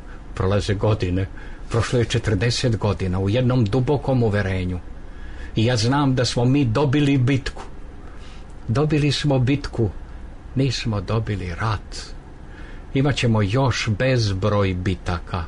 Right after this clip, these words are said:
ali ja znam da god bude postojao i jedan čovek koji vodi bitku, postoji nada.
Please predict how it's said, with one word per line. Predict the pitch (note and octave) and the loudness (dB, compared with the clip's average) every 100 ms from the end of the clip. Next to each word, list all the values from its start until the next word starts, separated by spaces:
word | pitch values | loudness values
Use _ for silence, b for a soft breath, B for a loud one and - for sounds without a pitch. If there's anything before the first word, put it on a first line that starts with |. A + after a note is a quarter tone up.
| - B B B B B | -8 B B B B B
ali | A2 A2 | 0 2
ja | A#2 C3 | 4 2
znam | C#3 E3 D3 A#2+ - - A#2 | 0 2 2 0 -4 -6 -4
da | |
god | A2 - G3+ - - | -2 0 0 -2 -4
bude | D#3 F3 C#3+ | 0 2 2
postojao | - C#3+ - - C3+ A#2+ A2+ | 2 0 0 0 2 4 4
i | A2 | 4
jedan | C3+ C3 C3 A2 | 2 2 2 2
čovek | - F#2+ F2 E2+ - - - B B B B B - | 0 -2 -2 -4 -8 -10 -12 B B B B B -2
koji | C3 C3 | 2 4
vodi | A#2+ A2+ D3+ C3+ D#3 | 4 2 2 2 2
bitku, | A#2 B2+ - - - - - - - - - - - - - - - - - - - - - | 4 2 -2 -6 -10 -12 -14 -14 -14 -14 -14 -14 -14 -12 -12 -10 -12 -12 -12 -12 -12 -14 -4
postoji | C3 B2+ - C3+ C3 | 0 0 2 2 4
nada. | A#2 A#2 A#2 A2 | 4 4 2 2